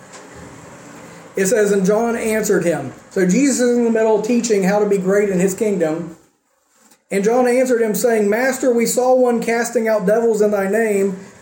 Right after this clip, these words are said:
and he followeth not us, and we forbade him because he followeth not us."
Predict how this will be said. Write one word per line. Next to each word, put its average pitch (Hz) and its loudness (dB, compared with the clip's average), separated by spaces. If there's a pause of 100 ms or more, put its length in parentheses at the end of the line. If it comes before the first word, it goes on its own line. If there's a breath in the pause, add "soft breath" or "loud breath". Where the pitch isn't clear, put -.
and 202 -2
he 202 0
followeth 226 2
not 214 2
us, 214 -2 (300 loud breath)
and 214 0
we 240 2
forbade 226 0
him 202 0
because 208 0
he 226 -2
followeth 220 0
not 180 0
us." 220 -2